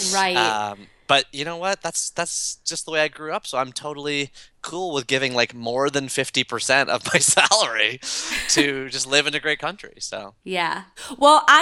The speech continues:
Speaker 1: have been recording. I hope that's okay with you.
Speaker 2: Oh, we're on.
Speaker 1: 'Cause we're on. I mean, it just starts recording when I call you.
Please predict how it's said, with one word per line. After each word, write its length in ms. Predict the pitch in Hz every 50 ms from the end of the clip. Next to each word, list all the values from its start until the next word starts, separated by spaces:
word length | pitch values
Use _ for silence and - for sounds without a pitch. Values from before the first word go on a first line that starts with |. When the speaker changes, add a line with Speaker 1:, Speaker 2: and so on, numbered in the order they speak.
| 427 480 539 523
Speaker 1:
have 60 | -
been 140 | 359 311 285
recording. 600 | 262 254 254 - 302 254 233 196 180 170 180 196
I 100 | 196 233
hope 160 | 262 254 240
that's 200 | - 233 226 226
okay 220 | 214 214 220 196 185
with 140 | 185 175
you. 360 | 180 170 147 - 139 180 202 - _ _ _ _ _ -
Speaker 2:
Oh, 180 | 202 240 254 220
we're 160 | 208 190 190
on. 320 | 202 247 262 233 139 113 95 - - _ -
Speaker 1:
'Cause 180 | - 302 311 262
we're 120 | 302 311
on. 20 | 285 269 277 294
I 40 | 294
mean, 160 | 311 311 311
it 100 | 302 254
just 120 | 339 - -
starts 260 | 311 277 269 269 254
recording 340 | 240 247 247 226 214 202 196
when 120 | 196 185 175
I 60 | 175
call 260 | - - 170 165 165
you. 320 | 151 135 - - - 185